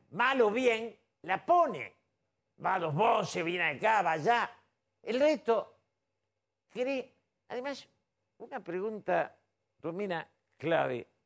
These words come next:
¿El poder se puede transitar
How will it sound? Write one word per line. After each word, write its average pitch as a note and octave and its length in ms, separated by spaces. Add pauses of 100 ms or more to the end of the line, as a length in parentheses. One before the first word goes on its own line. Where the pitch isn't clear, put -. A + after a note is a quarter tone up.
(1120)
¿El G#3 200
poder F#3 580 (120)
se - 300
puede B3+ 440
transitar D3+ 1080